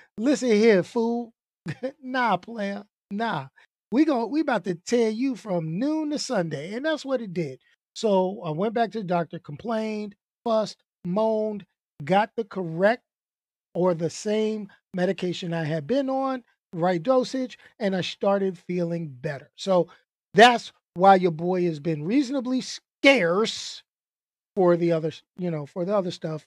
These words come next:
you know, dropping other videos, 'cause I got other stuff I need to watch or talk about, you know, YouTube growth, podcast growth, all that good stuff, meeting, you know, back and forth stuff, you know, cool, cool, cool stuff. But anyway, let's get to it. Army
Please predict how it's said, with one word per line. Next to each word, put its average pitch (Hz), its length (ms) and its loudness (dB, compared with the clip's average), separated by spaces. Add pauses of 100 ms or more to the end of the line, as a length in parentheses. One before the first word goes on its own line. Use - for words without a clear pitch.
(120)
you 196 80 -10
know, 156 140 -8
dropping 156 340 -10
other 151 140 -8
videos, 135 340 -14
'cause 285 140 -12
I 349 100 -8
got 220 160 -2
other 151 160 -4
stuff - 280 -20
I 175 80 -14
need 143 200 -12
to 139 60 -14
watch 139 400 -16 (240)
or 320 80 -4
talk 165 360 -6
about, 147 340 -10 (280)
you 254 80 -10
know, 165 120 -2
YouTube 165 580 -4
growth, 156 440 -4 (100)
podcast 156 580 -8
growth, 151 340 -10
all 156 180 -10
that 151 120 -8
good 147 200 -12
stuff, 156 400 -12 (300)
meeting, 165 480 -6
you 247 120 -8
know, 165 280 -8 (720)
back 277 200 -6
and 175 100 -20
forth 135 220 -20
stuff, - 160 -20 (160)
you 247 80 -14
know, 151 180 -16
cool, 330 240 -2 (140)
cool, 240 280 -16
cool 180 220 -8
stuff. - 140 -20 (760)
But 277 160 10
anyway, 196 340 6
let's 339 220 6
get 330 280 4
to 330 260 6
it. - 140 -2 (1080)
Army 370 600 6